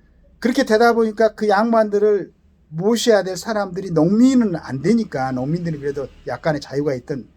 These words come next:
그룹이었으니까 많이 노비로 전락을 해가지고 굉장히 노비가 많았죠. 그런 세상에서 자유민주주의가 바로 이식되기는 너무나 어려웠습니다.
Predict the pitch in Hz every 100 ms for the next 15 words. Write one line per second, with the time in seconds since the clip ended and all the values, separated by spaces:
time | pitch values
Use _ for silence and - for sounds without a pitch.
0 | _ - 143 131 113 117 104 139 123 _
1 | _ _ 143 143 185 214 254 254 185 190
2 | 175 147 151 - 143 143 120 120 104 -
3 | - _ _ _ _ - 170 220 269 247
4 | 185 175 165 127 110 101 - 92 _ _
5 | _ _ _ _ _ _ _ - 202 240
6 | 247 233 214 196 202 196 160 _ _ _
7 | _ _ - - 156 208 226 196 185 180
8 | 196 175 170 170 165 - 165 170 175 -
9 | - 156 160 143 110 156 254 139 113 107
10 | - - - 104 _